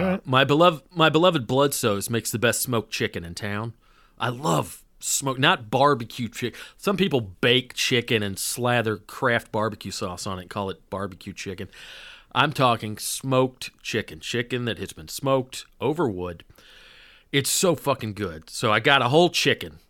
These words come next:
Speaker 2: the other day, and I ate, ate all the dark meat. I'm not a big fan. We've talked about this ad nauseum. Not a fan of the white meat. That's just big chicken propaganda,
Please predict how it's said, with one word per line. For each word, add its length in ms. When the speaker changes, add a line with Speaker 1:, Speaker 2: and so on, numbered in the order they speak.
Speaker 2:
the 160
other 140
day, 460
and 140
I 120
ate, 260
ate 220
all 120
the 80
dark 320
meat. 260
I'm 100
not 160
a 20
big 180
fan. 280
We've 120
talked 280
about 180
this 340
ad 140
nauseum. 560
Not 160
a 40
fan 280
of 60
the 60
white 340
meat. 240
That's 160
just 240
big 200
chicken 300
propaganda, 800